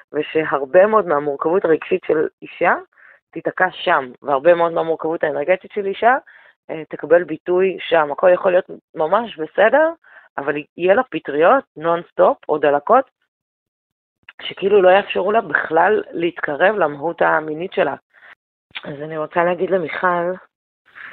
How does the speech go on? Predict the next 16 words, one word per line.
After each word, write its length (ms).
אה, 420
דברים 300
שאמרתי 520
גם 240
לי, 240
גם 160
אני 140
מיכל, 480
ואמרתי 400
אותם 280
לי, 300
אני 140
חושבת 440
שבגילאים 640
די 180
דומים, 340